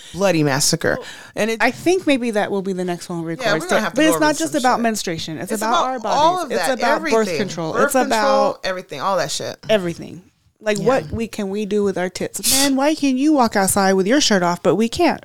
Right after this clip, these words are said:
Speaker 1: Yeah, I wanna walk outside with my
Speaker 2: I
Speaker 1: shirt
Speaker 2: do
Speaker 1: on.
Speaker 2: too.
Speaker 1: Mm, mm.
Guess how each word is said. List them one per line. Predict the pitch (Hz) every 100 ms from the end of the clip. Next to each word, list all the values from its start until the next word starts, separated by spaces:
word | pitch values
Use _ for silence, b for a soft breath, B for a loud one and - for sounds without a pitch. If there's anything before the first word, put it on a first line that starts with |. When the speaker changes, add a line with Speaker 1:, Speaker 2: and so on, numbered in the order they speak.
| -
Speaker 1:
Yeah, | 269 320 -
I | -
wanna | 359 208
walk | 180 208 185
outside | 180 - 170
with | 214
my |
Speaker 2:
I | 233
Speaker 1:
shirt | 294 392 -
Speaker 2:
do | 427
Speaker 1:
on. | 415
Speaker 2:
too. | - 415 440 403 233 185 175 - _
Speaker 1:
Mm, | 269
mm. | 247